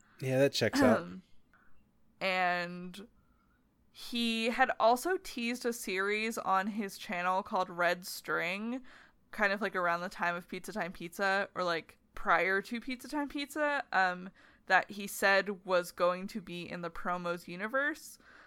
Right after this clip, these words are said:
Speaker 2: And he confirmed that it was supposed to be a prequel to Pizza Time Pizza about, like, in-universe Alex stumbling onto, like, a big conspiracy.
Speaker 1: <laughs>
Speaker 2: Uh, but he ended up scrapping it,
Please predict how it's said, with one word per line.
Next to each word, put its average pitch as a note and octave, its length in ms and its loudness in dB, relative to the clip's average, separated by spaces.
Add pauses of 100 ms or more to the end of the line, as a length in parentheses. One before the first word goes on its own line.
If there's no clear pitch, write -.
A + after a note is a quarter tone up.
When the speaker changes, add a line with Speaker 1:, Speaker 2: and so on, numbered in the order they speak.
(140)
Speaker 2:
And F#3 640 0 (120)
he - 280 -6
confirmed C4 540 0
that C#4 100 4
it G#3 60 -2
was A3 180 0
supposed A#3 500 -2
to C#4+ 60 -2
be A#3+ 220 -4 (160)
a F3+ 60 -2
prequel B3+ 720 -2
to A3 100 -4
Pizza F#3 320 -8
Time F3+ 260 -4
Pizza E3+ 580 -4 (380)
about, F#3+ 560 10
like, F3+ 260 0
in-universe G3+ 920 -2
Alex F3+ 560 4
stumbling F#3 600 -2
onto, F3+ 280 -2
like, E3+ 240 -2
a E3 60 -2
big E3+ 200 -4
conspiracy. F3 1000 -4 (200)
Speaker 1:
<laughs> F3 100 8 (280)
Speaker 2:
Uh, F3 320 8 (400)
but G#3 280 6
he G#3+ 360 -6
ended A#3 280 2
up A3 160 4
scrapping F#3+ 760 -2
it, A#3 240 -2